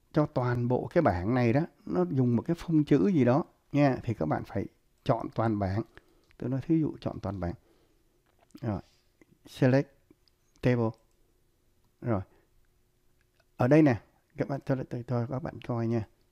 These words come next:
Cái phông chữ này á, là phông Arial và, và kích thước của nó là mười hai point. Được chưa? Ok. Rồi. Bây giờ này, tôi muốn định kích thước khác của nó thì tôi chọn toàn bảng. Select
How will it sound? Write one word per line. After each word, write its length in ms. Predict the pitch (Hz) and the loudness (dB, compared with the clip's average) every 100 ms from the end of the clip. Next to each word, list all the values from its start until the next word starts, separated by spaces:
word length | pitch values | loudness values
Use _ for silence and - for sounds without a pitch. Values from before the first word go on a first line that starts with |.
| _ _ _ _ _ | _ _ _ _ _
Cái 100 | 196 | 0
phông 280 | - 175 160 | 4 4 6
chữ 240 | 156 160 214 | 8 8 6
này 240 | 139 127 | 4 6
á, 100 | 151 | 6
là 160 | 160 120 | 4 2
phông 260 | - 147 - - | 2 2 0 0
Arial 500 | 135 131 123 117 104 117 - - _ - | 0 2 2 2 0 -6 -18 -20 _ -4
và, 300 | 123 120 113 | 0 2 2
và 760 | 113 113 110 110 110 110 107 107 110 - _ _ _ - | 0 0 0 0 0 0 -2 -2 -6 -8 _ _ _ -2
kích 140 | 175 | 4
thước 220 | 175 214 | 6 6
của 80 | - | 4
nó 160 | 98 127 | -2 0
là 140 | 127 | 0
mười 200 | 110 113 | 0 2
hai 200 | 127 127 | 2 0
point. 220 | 120 120 - _ _ _ _ _ | 0 -2 -4 _ _ _ _ _
Được 100 | 120 | -4
chưa? 220 | 113 139 113 _ _ _ | 2 2 2 _ _ _
Ok. 220 | 127 117 123 117 _ _ _ _ - | -6 0 0 -2 _ _ _ _ -8
Rồi. 160 | 92 - _ _ _ - | -8 -8 _ _ _ 2
Bây 100 | 143 | 6
giờ 80 | 143 | 6
này, 140 | 123 - _ _ _ _ _ _ _ _ _ _ _ - | 4 -4 _ _ _ _ _ _ _ _ _ _ _ 4
tôi 140 | 165 | 6
muốn 260 | 165 180 196 | 6 4 4
định 220 | 165 156 | 2 4
kích 140 | 170 - | 2 2
thước 160 | 214 | 0
khác 280 | - 202 220 | 2 -2 0
của 100 | 127 | 0
nó 140 | 117 | 2
thì 120 | 175 135 | 2 2
tôi 140 | 147 | 0
chọn 180 | - - - | -2 -4 -2
toàn 260 | 117 110 98 | -2 -2 -2
bảng. 260 | 90 104 - _ _ _ _ | -4 -6 -10 _ _ _ _
Select 380 | - 139 131 | -2 2 2